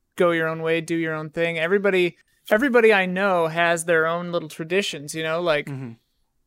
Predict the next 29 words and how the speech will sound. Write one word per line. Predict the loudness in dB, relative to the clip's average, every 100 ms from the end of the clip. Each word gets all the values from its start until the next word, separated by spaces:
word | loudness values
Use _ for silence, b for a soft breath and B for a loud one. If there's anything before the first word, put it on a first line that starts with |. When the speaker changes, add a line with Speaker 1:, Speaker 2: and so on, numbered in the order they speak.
| _ _ -14
Speaker 1:
a | 0
lot | 4 4 2
of |
people | -2 0 0 4
watch, | 4 2 0
like, | -4
a | -4
horror | -2 0 0
movie | -2 -2 0
every | 0 -2
day | -2 0 2 0
or, | -2 -8
or | -10 -8 -6
something | -8 -8 -8 -8
in | -8 -10
October, | -10 -6 -4 -2 -2 -4
you | -6
know, | -6 -8 -12 b b _
or | -4
go | -2 -2
through | 2 4
all | 4
the | 2
Friday | 0 2 2 0
the | -4
thirteenth | -2 -4 -4 -10 -8
movies | -10 -8 -8 -8 -8
or |
something. | -10 -10 -10 -10 -10 -12